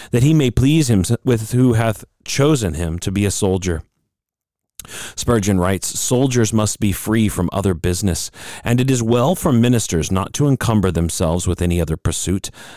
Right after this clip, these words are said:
but give themselves wholly to their master's work. If so, their people must see that they are supplied with all they need, even as a nation sees that its soldiers have their rations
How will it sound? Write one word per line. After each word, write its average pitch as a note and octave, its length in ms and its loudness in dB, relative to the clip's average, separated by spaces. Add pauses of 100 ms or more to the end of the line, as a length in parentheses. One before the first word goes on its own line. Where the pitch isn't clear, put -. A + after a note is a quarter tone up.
but B2+ 180 0
give D3+ 200 0
themselves D3 480 0
wholly G#2+ 440 0
to - 140 -6
their E2+ 140 0
master's E2+ 420 -2
work. F2+ 420 -2 (540)
If D3 180 0
so, G#2 380 0 (240)
their C3+ 140 0
people D#3 340 0
must B2+ 320 2
see A2 240 0
that E2+ 160 -2
they G#2 140 2
are G2 80 2
supplied F#2+ 520 -2
with D#2+ 120 -2
all G2+ 240 0
they A2 160 2
need, E2 360 0 (300)
even C#3 220 2
as D#3 160 0
a C3+ 40 2
nation A#2 440 2
sees E2 320 -4
that F#2 140 0
its G2+ 140 -2
soldiers A2 520 0
have F2+ 160 -2
their F2 160 2
rations G2+ 680 0